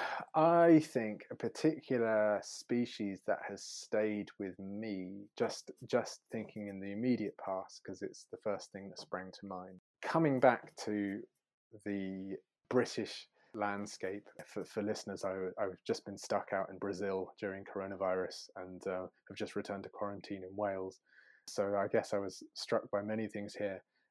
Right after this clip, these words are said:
but actually I, I kind of really <laughs> connect with the lowly bramble. I think it's a really beautiful, uh, plant. So I would, I would make a case for the bramble. But out in Brazil, at least in tropical Bahia, I was really struck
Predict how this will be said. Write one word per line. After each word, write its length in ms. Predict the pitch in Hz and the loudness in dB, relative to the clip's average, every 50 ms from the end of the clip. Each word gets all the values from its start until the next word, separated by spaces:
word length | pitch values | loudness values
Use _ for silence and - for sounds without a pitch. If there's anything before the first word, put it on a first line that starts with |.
| _ _ 117 | _ _ 0
but 80 | - - | 2 2
actually 360 | 127 135 - - - 123 120 | 2 0 0 0 2 4 4
I, 80 | 120 | 4
I 140 | 123 - 107 - - | 4 4 0 2 4
kind 140 | 131 123 110 | 2 2 4
of 60 | 104 | 4
really 220 | 120 123 120 117 | 4 4 4 4
<laughs> 120 | - - - | 2 -2 -6
connect 500 | 113 107 113 - 160 123 - - - - | -6 -4 -2 -2 -2 -2 -4 -8 -8 0
with 180 | - 131 - - _ _ - - - - - _ | 0 0 0 0 _ _ -20 -20 -20 -20 -16 _
the 80 | - 110 | -2 0
lowly 460 | 107 104 117 127 131 127 123 127 120 | 2 4 6 6 6 6 6 4 2
bramble. 680 | 110 - 107 110 113 117 127 135 139 143 147 160 165 - 117 | 2 2 2 2 4 2 0 2 4 4 4 4 2 0 -2
I 60 | 107 | -2
think 220 | - 120 117 - | -2 -4 -2 -2
it's 120 | 113 101 - | -4 -2 -2
a 80 | 104 | -2
really 340 | 107 113 113 98 117 107 104 - _ | 0 0 0 0 0 -2 -2 -6 _
beautiful, 680 | - 107 117 113 - - 107 - - 110 104 104 98 - - - - - _ _ - - - | -4 -2 0 0 -2 -2 -8 -6 -4 -2 -2 -2 -4 -6 -10 -18 -20 -20 _ _ -12 -8 -6
uh, 80 | 104 98 - - | -6 -6 -6 -4
plant. 400 | - 110 101 98 110 127 175 175 - _ _ - | -2 0 0 0 0 -2 -6 -8 -12 _ _ -2
So 180 | - 117 104 | 0 2 4
I 160 | 104 107 113 107 | 4 4 4 2
would, 140 | 110 - - | 0 0 0
I 120 | 120 117 117 | 2 2 4
would 140 | 117 120 | 4 4
make 260 | 120 135 131 135 - 131 | 4 4 4 4 4 2
a 40 | |
case 360 | 123 - - 135 131 - - - | 2 4 4 4 4 2 -2 -4
for 60 | - | -4
the 80 | 117 107 | -2 -2
bramble. 640 | - - 117 104 104 107 117 110 117 131 151 - - - - - - - - - | 2 2 2 2 2 0 -2 0 0 0 0 0 -4 -14 -20 -20 -20 -20 2 4
But 120 | 139 - - | 4 6 6
out 220 | 127 127 139 - | 6 6 6 6
in 100 | 131 120 | 4 0
Brazil, 540 | 113 - 113 110 - - 139 165 175 185 190 - | 2 2 2 4 4 4 4 6 6 4 2 2
at 100 | 120 107 | 0 2
least 260 | 101 113 107 - - 113 | 2 2 0 0 0 0
in 220 | 107 107 104 101 | 0 0 0 -2
tropical 480 | - - 123 120 - - 107 - 117 101 | 2 4 4 4 4 2 0 0 0 2
Bahia, 640 | - 110 104 104 107 117 135 156 165 170 160 147 - - | 4 4 2 4 4 4 6 6 6 6 6 2 -2 -4
I 60 | 120 107 | -2 -2
was 200 | 107 107 104 107 | -2 -2 -2 2
really 340 | 117 127 135 131 120 117 | 6 8 8 8 8 6
struck 380 | 110 - - - - 127 - | 2 -2 -8 0 0 0 0